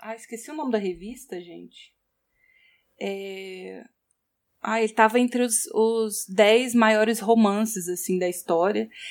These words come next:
E, pasmem, Embriagado de Amor tava em décimo lugar, assim, nessa lista. Achei bem interessante. E Casablanca em segundo lugar. Eu acho que é uma, uma, um romance, é,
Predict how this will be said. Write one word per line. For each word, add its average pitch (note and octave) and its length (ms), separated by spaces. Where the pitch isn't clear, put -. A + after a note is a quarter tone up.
E, A#3 80
pasmem, G#3 840
Embriagado G#3+ 640
de G#3+ 120
Amor A3 380
tava A3 280
em A3+ 100
décimo A3 380
lugar, G#3+ 480
assim, F3+ 300
nessa F#3 200
lista. E3+ 360
Achei F#3 240
bem G3 480
interessante. F#3+ 880
E A3 80
Casablanca G#3 720
em A#3 60
segundo A3 400
lugar. G#3 480
Eu A#3 180
acho B3 240
que - 160
é C4 80
uma, D4+ 420
uma, A#3+ 440
um B3 120
romance, C4 1300
é, A#3+ 680